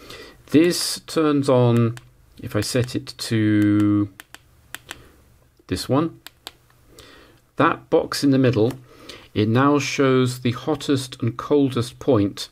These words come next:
in it. So up here, the hottest point is clearly the monitor, and the coldest point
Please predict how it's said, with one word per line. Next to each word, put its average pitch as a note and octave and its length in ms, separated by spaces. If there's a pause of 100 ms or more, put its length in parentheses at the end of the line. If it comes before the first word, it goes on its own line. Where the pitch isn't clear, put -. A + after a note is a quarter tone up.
(460)
in G#2 160
it. - 220 (1400)
So A2 200
up A#2+ 120
here, E3 340
the - 100
hottest D3 480
point A#2+ 380
is A2 80
clearly G#2 380
the G2 100
monitor, G2+ 460 (920)
and G#2+ 200
the G#2+ 40
coldest D3 520
point G#2+ 460